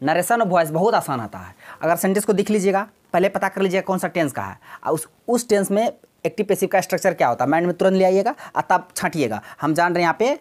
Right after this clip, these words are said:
सेंटेंस पास्ट में है, यहाँ पे is लगा के प्रेजेंट कर दे, ये तो होगा नहीं। उसी तरह यहाँ am लगा के प्रेजेंट कर दे, ये तो होगा नहीं। हम पहले दो छांट लिए। अब फिर देखिए यहाँ भी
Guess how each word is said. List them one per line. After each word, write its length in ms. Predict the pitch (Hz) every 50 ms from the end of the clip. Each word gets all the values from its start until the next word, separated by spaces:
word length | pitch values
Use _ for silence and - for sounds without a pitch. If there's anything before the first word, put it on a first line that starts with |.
| - _
सेंटेंस 360 | - - 156 151 147 165 156
पास्ट 280 | - - 156 165 - 185
में 140 | 185 190 196
है, 140 | 220 214 170
यहाँ 140 | 156 135 -
पे 80 | - 143 165
is 100 | 147 151
लगा 200 | 151 143 143 139
के 160 | - 208 254
प्रेजेंट 420 | - _ - 147 139 143 131 120
कर 140 | 123 120 117
दे, 100 | 101 117
ये 100 | 131 143
तो 100 | 139 147
होगा 220 | 135 127 113 110
नहीं। 140 | 101 104 107 - - - - -
उसी 120 | 175 180
तरह 120 | 170 185
यहाँ 240 | 180 175 - 160 165
am 60 | 165
लगा 160 | 165 156 151 151
के 80 | 170
प्रेजेंट 340 | 165 - 143 127 143 147 139
कर 120 | 151 143
दे, 80 | 139 147
ये 100 | 135 135
तो 100 | 123 123
होगा 180 | 123 110 110 104
नहीं। 120 | 107 107
हम 100 | 117 139
पहले 240 | 151 180 156 160 175
दो 120 | 156 165
छांट 260 | 151 - 156 131 -
लिए। 180 | - 95 107 - - _ - - - - -
अब 80 | 151 -
फिर 120 | - 185
देखिए 180 | 165 165 160 165
यहाँ 140 | 165 160 165
भी 180 | 175 185 190